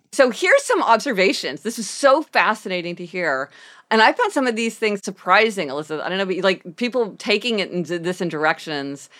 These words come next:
that I hadn't expected. And one of them was that people have found ways to use this to enforce other aims. So they're using writing and, and writing, but they're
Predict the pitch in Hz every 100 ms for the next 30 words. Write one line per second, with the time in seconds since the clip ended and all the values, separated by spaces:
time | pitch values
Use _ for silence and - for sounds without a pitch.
0 | - - _ 190 175 165 - 196 196 196
1 | 190 214 202 196 190 196 277 339 247 214
2 | 202 202 190 - - _ - 285 294 302
3 | 262 226 - 214 208 196 190 190 - 202
4 | 196 226 247 208 202 190 185 - - -
5 | - 247 - 196 - 214 214 208 - -
6 | 214 220 214 202 - 202 254 185 147 143
7 | 165 180 - - - - 214 208 208 247
8 | 240 214 185 202 220 214 190 170 - 175
9 | 180 202 202 190 185 160 156